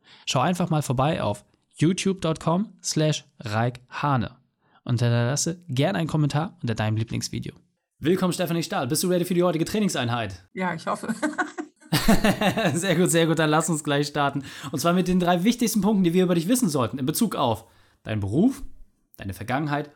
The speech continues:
Speaker 1: und etwas Privates.
Speaker 2: Okay, in Be-, in Bezug auf meinen Beruf, ich bin Psychotherapeutin und Diplompsychologin und Bestsellerautorin. Mein Buch, Das Kind in dir muss Heimat finden, steht jetzt seit vielen Jahren auf Platz eins der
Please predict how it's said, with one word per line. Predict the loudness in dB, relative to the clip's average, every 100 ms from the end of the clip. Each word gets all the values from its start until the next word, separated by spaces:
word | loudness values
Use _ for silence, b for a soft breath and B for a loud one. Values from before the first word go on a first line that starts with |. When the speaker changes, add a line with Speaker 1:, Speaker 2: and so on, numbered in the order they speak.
| _
Speaker 1:
und | -8 -6
etwas | -6 -10
Privates. | -10 -10 -10 -12 -16 -6
Speaker 2:
Okay, | -6 -2 -2 0
in | -2
Be-, | -2 0 2
in | 4 4 2
Bezug | -4 -2 -2
auf | 0
meinen | 0 0
Beruf, | -2 -4 -6
ich | -6
bin | -6 -4
Psychotherapeutin | -2 -2 -2 0 -2 -2 -2 -2 -2 -6 -4 -4
und | -4 -6
Diplompsychologin | -6 -6 -4 -4 -4 -4 -2 -4 -2 -2 0 -2
und | -2 -6 -8 B B B _
Bestsellerautorin. | -2 -2 0 0 0 0 -2 -4 -4 -2 0 0
Mein | -2 -2 -4 -6 -6
Buch, | -6 -4
Das | -8 -8
Kind | -8 -6
in |
dir | -6
muss | -6 -4
Heimat | -2 -2 -4
finden, | -6 -8 -8
steht | -6 -6
jetzt | -6 -8
seit | -6 -8
vielen | -4 -2 0
Jahren | 0 -4
auf | -8
Platz | -8 -8 -4
eins | -6 -6 -8
der | -8 -8